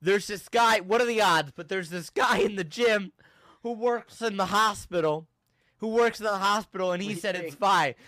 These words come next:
Speaker 1: And she's like, "How do you know he works at the hospital?" And I'm like, "You're right. Take me to the hospital." Because there's no proof. And J P's talking it down.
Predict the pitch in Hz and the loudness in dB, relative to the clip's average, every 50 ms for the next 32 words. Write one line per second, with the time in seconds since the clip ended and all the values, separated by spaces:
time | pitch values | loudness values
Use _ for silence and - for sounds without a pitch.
0 | - - - 208 180 208 220 208 226 185 202 196 220 233 226 226 226 214 214 220 | -12 -6 -6 -6 -6 -6 -4 -4 -4 -2 -2 0 2 2 2 2 0 -2 -2 0
1 | 214 208 202 190 202 202 190 - - 170 185 185 175 185 196 202 214 - - - | 2 2 2 2 0 -2 -2 -4 -8 -6 -4 -2 0 2 2 0 0 -2 -4 -4
2 | 131 104 104 127 156 180 190 185 180 180 170 160 175 170 170 180 165 147 127 - | -4 -4 -4 -4 -2 -2 0 0 0 -2 -2 -2 -2 0 2 2 2 2 2 -2
3 | _ _ _ _ _ _ _ - - 190 160 160 165 180 180 165 160 156 156 160 | _ _ _ _ _ _ _ -4 -2 0 0 0 0 0 2 2 2 4 4 4
4 | 156 156 160 - - 151 123 101 87 - - 160 220 220 185 247 208 185 226 233 | 4 4 2 0 -4 -6 -6 -6 -6 -8 -10 -8 -6 -6 -4 -6 -4 -2 -2 -2
5 | 214 208 226 220 220 185 185 208 214 196 180 147 _ _ _ - _ - 226 220 | -2 0 0 -2 -2 -2 -2 -2 0 0 -2 -4 _ _ _ -18 _ -10 -10 -8
6 | 202 269 311 277 285 311 302 220 - - 240 220 202 190 180 185 180 175 170 151 | -6 -6 -6 -4 -4 -6 -8 -8 -8 -4 -2 0 0 0 -2 -2 -2 -2 -2 0
7 | 165 185 180 165 127 107 | 0 2 2 2 0 -2